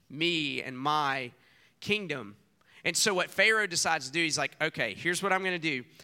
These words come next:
I'm going to enslave these people. And we're going to oppress them. We're gonna make work really, really hard on them. I'm, I'm going to have them build my kingdom,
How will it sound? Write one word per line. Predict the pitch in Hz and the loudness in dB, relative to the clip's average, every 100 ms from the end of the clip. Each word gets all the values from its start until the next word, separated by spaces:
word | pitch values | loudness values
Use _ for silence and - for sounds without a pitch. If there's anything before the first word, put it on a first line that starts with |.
| - - | -20 -2
I'm | 135 170 220 | 2 4 2
going | 180 185 156 | -2 -4 -4
to | 147 | -6
enslave | 131 120 - - 135 147 143 113 | -6 -2 0 0 -2 -2 -4 -8
these | 117 113 | -10 -10
people. | - - - - - _ _ _ _ _ _ _ - _ - | -10 -16 -18 -20 -20 _ _ _ _ _ _ _ -18 _ -14
And | - 143 | -10 -2
we're | 190 | 0
going | 196 180 | 2 0
to | 151 127 | 0 -2
oppress | - - 160 147 - | -4 -2 0 2 0
them. | 120 107 | -2 -8
We're | 127 | -6
gonna | 175 156 | -2 -2
make | 151 143 147 | -2 -4 -4
work | 143 135 - | -6 -6 -4
really, | 151 160 147 | -4 -2 -2
really | 139 123 | -2 -2
hard | - 160 143 | 0 -2 -2
on | |
them. | 131 123 131 | -6 -4 -2
I'm, | 170 | -2
I'm | 165 170 | -4 -4
going | 185 170 | -2 0
to | 147 - - | -2 -2 -6
have | 170 175 143 143 135 | 2 2 2 -10 -10
them | 147 214 214 160 170 196 220 - - - - | 2 4 4 2 0 0 -2 -4 -14 -20 0
build | 185 214 208 185 | 4 4 4 0
my | 160 165 170 190 226 | -4 0 2 4 2
kingdom, | - - 120 104 98 - | -2 -8 -10 -12 -16 -18